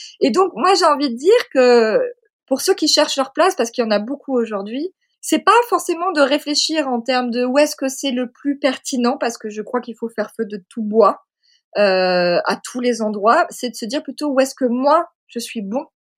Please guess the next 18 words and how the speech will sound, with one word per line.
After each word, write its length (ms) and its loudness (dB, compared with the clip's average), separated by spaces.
euh, 160 2
où 140 2
est-ce 160 -2
que 360 2
moi, 540 2
j'ai 280 0
un, 160 4
peux 120 2
avoir 320 4
un 140 2
impact 560 -4
et 100 6
y 100 6
aller. 300 4
Et 280 4
un 140 0
artiste, 520 2
euh, 240 4